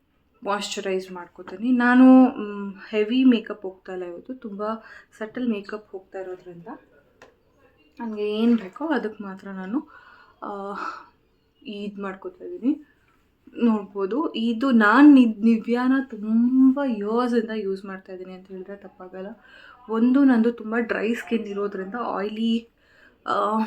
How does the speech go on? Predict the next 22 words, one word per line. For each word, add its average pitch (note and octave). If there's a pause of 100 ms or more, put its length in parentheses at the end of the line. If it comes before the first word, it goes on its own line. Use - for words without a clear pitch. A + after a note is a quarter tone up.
(240)
ನೆಸ್ A3
ನನ್ನ G#3
ಸ್ಕಿನ್‌ಗೆ G#3+
ಕೊಡಲ್ಲ F#3
ಇದು. F3 (240)
So A3
ಏನು G#3+
ಮಾಡ್ತೀನಿ, G3+ (1000)
ಚೆನ್ನಾಗಿ A3+
ರಬ್ F3+
ಮಾಡ್ಕೋತೀನಿ. F#3 (440)
ಚೆನ್ನಾಗಿ A#3
ರಬ್ A3
ಮಾಡಿಕೊಂಡು G#3 (600)
ಎಲ್ಲಾದರೂ A3
ಸ್ವಲ್ಪ G#3
ಡ್ರೈ G#3+
ಅನಿಸ್ತಾ F#3+
ಇದೆ F#3
ಅಂತಂದರೆ F#3+
ಇನ್ನೊಂಚೂರು A3
ಹಾಕ್ಕೋತೀನಿ. F#3+